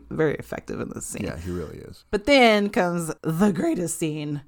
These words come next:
Speaker 1: of the whole movie, uh, when Karen brings Chucky home alone because, um, Andy's got to, uh, stay, I guess, in the mental hospital for a couple days.
Speaker 2: Mm-hmm.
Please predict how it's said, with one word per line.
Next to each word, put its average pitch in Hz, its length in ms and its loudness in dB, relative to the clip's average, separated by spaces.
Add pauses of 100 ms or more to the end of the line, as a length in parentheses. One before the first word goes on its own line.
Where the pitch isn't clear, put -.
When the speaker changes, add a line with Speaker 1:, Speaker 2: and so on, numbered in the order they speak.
(140)
Speaker 1:
of 196 200 6
the 190 100 6
whole 170 180 4
movie, 151 600 -2
uh, 147 440 2
when 143 280 0
Karen 160 760 0
brings 143 320 2
Chucky 139 480 0
home 139 380 0
alone 139 340 2
because, 139 920 0
um, - 360 -2
Andy's 143 380 0
got - 240 -4
to, 135 380 -4 (360)
uh, - 140 -6
stay, 139 460 0
I - 40 -2
guess, - 240 -8
in - 100 -8
the - 60 -6
mental 139 300 -4
hospital - 640 -4 (260)
for - 140 -6
a - 60 -2
couple - 240 -2
days. - 400 -6
Speaker 2:
Mm-hmm. 85 80 -10